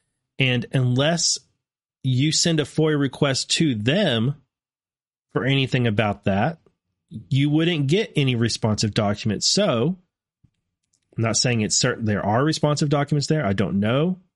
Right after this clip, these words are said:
But it is a possibility that an investigation into election fraud wouldn't come from D O J, but instead would come out of ice,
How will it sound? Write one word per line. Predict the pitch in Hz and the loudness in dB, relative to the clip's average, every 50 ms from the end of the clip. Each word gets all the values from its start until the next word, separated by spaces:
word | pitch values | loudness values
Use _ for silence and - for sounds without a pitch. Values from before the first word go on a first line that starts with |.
| _ - | _ -4
But | 120 120 | 0 0
it | 123 131 127 - | 0 0 0 0
is | 147 185 208 202 | 0 0 2 2
a | 185 170 | 0 0
possibility | - 180 175 170 - 160 127 139 170 175 165 139 113 113 110 107 92 - | 0 0 0 2 0 0 0 0 0 2 0 0 0 0 0 0 -2 -4
that | 110 113 123 117 110 104 98 - _ _ _ _ _ _ _ _ _ _ _ _ _ _ _ _ _ _ _ _ _ _ _ _ - | -2 0 0 0 0 0 -2 -4 _ _ _ _ _ _ _ _ _ _ _ _ _ _ _ _ _ _ _ _ _ _ _ _ -4
an | 131 123 | -2 0
investigation | 123 113 123 147 156 - 165 147 147 147 143 - 151 | 0 2 2 0 0 0 0 0 0 0 0 0 0
into | 139 135 - - 131 | 0 0 0 0 2
election | 120 127 131 127 - - 110 | 2 2 0 0 0 -2 -2
fraud | 104 - 147 151 151 139 117 107 104 87 - | 0 0 0 2 2 2 2 0 0 -2 -2
wouldn't | 113 113 120 147 160 160 110 | -2 0 0 2 0 0 -2
come | - - 170 180 202 202 | -2 -2 0 2 2 0
from | - 165 135 120 | 0 0 0 2
D | 113 110 101 | 2 2 2
O | 95 90 | 0 0
J, | 87 - 92 67 - - - _ _ _ _ _ _ _ _ _ _ _ _ _ _ _ _ _ _ _ _ _ _ _ _ _ _ _ _ _ - | -2 -2 -4 -4 -6 -10 -16 _ _ _ _ _ _ _ _ _ _ _ _ _ _ _ _ _ _ _ _ _ _ _ _ _ _ _ _ _ -2
but | 135 135 | 0 0
instead | 135 131 123 - - - 160 165 185 185 180 170 160 - 139 | 0 0 0 -2 0 0 0 2 2 2 0 0 -2 -2 0
would | 139 139 139 | 0 0 -2
come | - - 139 131 131 127 127 127 127 - _ _ _ - | -2 -2 0 2 2 2 0 0 -2 -6 _ _ _ -2
out | 123 127 127 123 | 0 0 2 2
of | 123 120 120 117 110 - - _ _ _ _ | 2 2 0 0 -2 -4 -10 _ _ _ _
ice, | - 160 180 151 85 - - - - - | -2 0 0 0 -2 -4 -4 -6 -6 -8